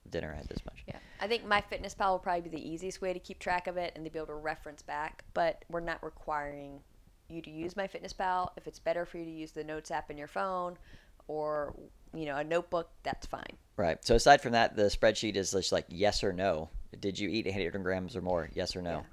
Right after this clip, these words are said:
Speaker 2: And you have to weigh your food. Like, you, you can't just eyeball this here.
Speaker 1: Right.
Speaker 2: Um, we can talk about that here in a minute, but for the majority of the time, you're weighing your food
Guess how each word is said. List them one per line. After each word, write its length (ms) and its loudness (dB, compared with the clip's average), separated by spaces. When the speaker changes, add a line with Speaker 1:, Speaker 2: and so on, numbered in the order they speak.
Speaker 2:
And 100 -2
you 80 -2
have 320 4
to 80 -2
weigh 180 0
your 120 -6
food. 340 -6
Like, 160 -6
you, 160 -2
you 120 -10
can't 240 -6
just 140 -10
eyeball 480 2
this 260 -4
here. 540 -4
Speaker 1:
Right. 200 -2
Speaker 2:
Um, 340 0
we 140 0
can 160 -2
talk 280 2
about 280 2
that 200 0
here 160 -4
in 80 -4
a 40 -6
minute, 440 -6
but 280 2
for 140 2
the 60 4
majority 420 0
of 60 -2
the 80 -6
time, 400 -4
you're 260 -4
weighing 520 -2
your 100 -6
food 300 -8